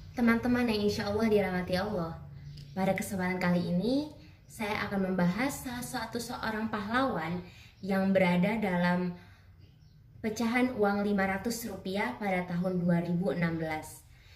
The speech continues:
Ia adalah Legend T N I T B Simatupang.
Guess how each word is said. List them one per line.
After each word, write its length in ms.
Ia 320
adalah 400
Legend 560
T 80
N 240
I 160
T 80
B 160
Simatupang. 800